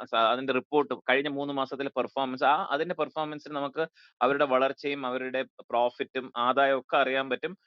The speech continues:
അപ്പൊ അവര് ഈ ഓരോ പാദത്തിന് മുമ്പ് തന്നെ ഇത്രയാണ് പ്രതീക്ഷിക്കുന്നതെന്ന് ഒരു, ഒരു നമ്പർ കൊടുക്കും.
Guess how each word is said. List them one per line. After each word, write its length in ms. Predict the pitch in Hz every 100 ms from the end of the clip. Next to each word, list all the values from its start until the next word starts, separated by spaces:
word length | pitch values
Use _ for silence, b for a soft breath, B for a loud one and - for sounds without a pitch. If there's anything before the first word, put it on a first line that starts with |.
| b
അപ്പൊ 220 | b 170
അവര് 260 | 175 160 190
ഈ 200 | 214 214
ഓരോ 380 | - 160 185 202
പാദത്തിന് 500 | 180 160 160 170 180
മുമ്പ് 300 | 160 160 185 170
തന്നെ 120 | 165
ഇത്രയാണ് 360 | 165 170 170 165
പ്രതീക്ഷിക്കുന്നതെന്ന് 640 | 139 151 147 175 165 165 156
ഒരു, 180 | 143
ഒരു 400 | 147 113 139 135 -
നമ്പർ 300 | 127 127 143
കൊടുക്കും. 400 | 135 123 117 156